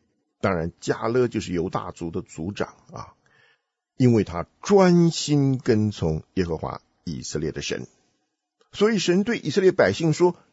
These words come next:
：“犹大当先上去，我已将那地交在他手中。”是什么时候交的呢？是约书亚的时候就已经交了。不过你如果再仔细读加勒对约书亚的对话，这里边还有故事。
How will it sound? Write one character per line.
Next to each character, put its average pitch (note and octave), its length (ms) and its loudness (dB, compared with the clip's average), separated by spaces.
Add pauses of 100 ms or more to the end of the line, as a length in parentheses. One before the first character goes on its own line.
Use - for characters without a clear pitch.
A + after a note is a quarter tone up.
(120)
：“犹 D#3 260 2
大 A3 200 4
当 G3+ 200 4
先 A#3 220 2
上 G#3+ 200 4
去， F#3+ 280 -2
我 G3 220 2 (120)
已 D#3+ 380 -2
将 C4 320 2
那 A#3+ 160 2
地 G3 160 -4
交 G#3+ 200 2
在 G3+ 140 4
他 F3 140 -2
手 - 180 -4
中。” D3+ 160 -2
是 G3+ 100 -2
什 D3 220 0
么 B3 80 0
时 C#4+ 100 0
候 G#3+ 120 4
交 E3 260 4
的 D#3+ 80 0
呢？ D#3 240 0 (500)
是 - 280 -6
约 F#3 260 4
书 F#3+ 220 -4
亚 D3+ 180 0
的 G2+ 80 -8
时 F2+ 160 -8
候 F2+ 240 -8
就 F#2 200 -4
已 F2 120 -12
经 E2+ 220 -16
交 E2+ 240 -4
了。 C#2 120 -12 (840)
不 D4 80 0
过 D#4+ 140 6
你 A#3 100 2
如 A3 140 -2
果 D#4 180 0
再 C#4+ 460 0
仔 A#2+ 280 -4
细 D3 280 -6
读 A#2 320 -2 (240)
加 F#3+ 180 0
勒 F3+ 180 4
对 E3+ 340 -2
约 G3+ 200 0
书 F#3+ 160 -4
亚 G2+ 140 2
的 A#2+ 80 -4
对 F3+ 180 -2
话， - 300 -6 (360)
这 C#4+ 120 0
里 A3+ 80 4
边 B3 160 4
还 A#3+ 200 4
有 F4+ 220 4
故 A#2 260 -6
事。 - 280 -10